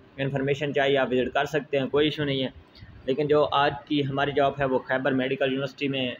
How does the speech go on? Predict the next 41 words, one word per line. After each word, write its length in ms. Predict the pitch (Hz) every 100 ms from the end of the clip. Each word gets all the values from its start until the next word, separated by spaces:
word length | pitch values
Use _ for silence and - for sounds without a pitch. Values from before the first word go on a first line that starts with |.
| 123
नौकरी 280 | 127 139
आई 100 | 135
है, 100 | 135
तो 140 | 131 127
हम 100 | 127
इस 100 | 131
पर 100 | 139
क्लिक 240 | 135 135
कर 140 | 147 135
देंगे। 280 | 127 117 - - - - - - - - - - - -
जैसे 260 | 143 151 160
ही 60 | 160
हम 100 | 160
इस 120 | 160
पर 100 | 160
क्लिक 240 | 156 151
करेंगे 300 | 156 160 156
तो 120 | 156
ये 200 | 147 147
एडवर्टाइजमेंट 560 | 131 135 143 143 147 143
फॉर्म 340 | 143 135 139
इसका 500 | 135 - 139 131 123 -
हमारे 220 | 123 131
सामने 300 | - 135 139
खुल 240 | 139 135
जाएगा। 320 | 147 147 143
ये 200 | 139 139
फिफ्टी 300 | 131 135 143
प्लस 340 | 160 139 143 143
जॉब्स 320 | 131 143 -
हैं, 180 | 143 127 - - - - - - - - - -
Associate, 600 | 131 151 151 151 143 143 147
associate 540 | - 156 156 151 147
professor 420 | 147 151 147 151
जिसमें 320 | 135 151 156
है, 180 | 151 143
assistant 460 | 143 143 135 147 147
professor 480 | 143 147 139 151 139
है, 60 |
lecturer 640 | 135 131 131 135 131 139 135
है, 240 | 131 120